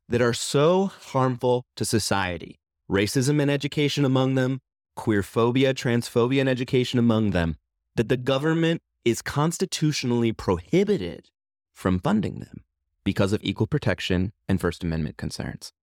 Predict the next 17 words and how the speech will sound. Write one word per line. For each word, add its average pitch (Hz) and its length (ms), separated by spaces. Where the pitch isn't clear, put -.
That's 123 180
the 127 140
argument 117 320
we're 113 100
making. 156 460
Whether 110 300
it 113 100
will 110 80
be 113 100
adopted 107 460
now 160 340
or 117 200
ten, 127 260
twenty 120 240
years 175 280
from 180 200
now, 180 400